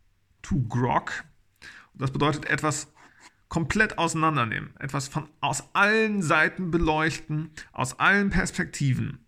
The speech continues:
Und ein Thema so komplett zu durchdringen, dass man es in, auf alle erdenklichen Formen durchdacht hat. Und erst wenn man es auf alle erdenklichen Formen durchdacht hat,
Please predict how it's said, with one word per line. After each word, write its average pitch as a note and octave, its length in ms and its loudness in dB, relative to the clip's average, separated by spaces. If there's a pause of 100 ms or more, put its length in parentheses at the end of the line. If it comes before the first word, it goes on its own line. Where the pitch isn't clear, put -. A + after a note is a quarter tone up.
(560)
Und C3 180 -8
ein C3+ 200 0
Thema G3 300 2
so G#3+ 180 2
komplett G#3 420 -2
zu E3 80 -6
durchdringen, D#3+ 440 0
dass D#3 120 -2
man D#3+ 100 -6
es C#3+ 120 -6 (120)
in, D3+ 160 -10 (320)
auf - 160 -12 (120)
alle A#3+ 200 4
erdenklichen F3+ 720 0
Formen D3+ 320 2
durchdacht C3 460 -2
hat. - 200 -12 (220)
Und - 140 -14
erst G3+ 180 0
wenn F3+ 80 -2
man D#3+ 100 -2
es C3+ 120 -6
auf - 120 -12 (120)
alle A#3+ 360 2 (240)
erdenklichen C#3+ 560 -2
Formen C#3 500 0 (120)
durchdacht - 540 -2
hat, G3+ 240 -4